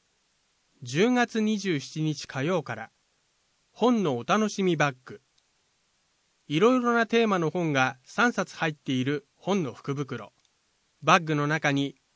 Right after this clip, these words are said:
どんな本が入っているかは、開けてからのお楽しみ。対象、幼児、小学生。なお、なくなり次第終了です。レファレンスサービスをご利用ください。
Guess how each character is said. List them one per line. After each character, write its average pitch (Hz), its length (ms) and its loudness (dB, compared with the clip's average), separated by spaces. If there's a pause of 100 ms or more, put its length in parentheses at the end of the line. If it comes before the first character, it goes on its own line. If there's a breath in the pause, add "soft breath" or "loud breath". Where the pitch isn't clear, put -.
ど 165 200 2
ん 240 40 4
な 220 120 2
本 202 180 2
が 175 140 0
入 190 120 0
っ 180 40 -10
て - 120 -8
い 170 60 2
る 175 100 0
か 156 140 0
は、 160 220 0 (400)
開 120 160 -8
け 185 120 2
て 196 140 -2
か 180 120 0
ら 170 120 2
の 175 160 2
お 107 60 -8
楽 156 260 -4
し 143 160 -6
み。 127 180 -4 (960)
対 185 200 2
象、 156 400 -2 (340)
幼 180 240 0
児、 117 260 -12
小 156 280 -4
学 175 240 -2
生。 107 340 -14 (540)
な 147 180 0
お、 110 140 -8 (200)
な 127 140 -6
く 202 100 -4
な 220 120 0
り 214 100 -2
次 202 140 -8
第 170 180 0
終 127 220 -8
了 113 180 -8
で 104 120 -16
す。 - 280 -20 (2750)
レ 135 140 0
フ 156 100 2
ァ 247 80 8
レ 247 140 2
ン 240 80 0
ス 220 180 -6
サ 214 200 0
ー 196 60 2
ビ 175 120 -6
ス - 120 -4
を 170 120 0
ご 117 140 -6
利 135 80 -2
用 143 140 0
く 131 120 -8
だ 120 120 -6
さ 117 180 -12
い。 98 100 -20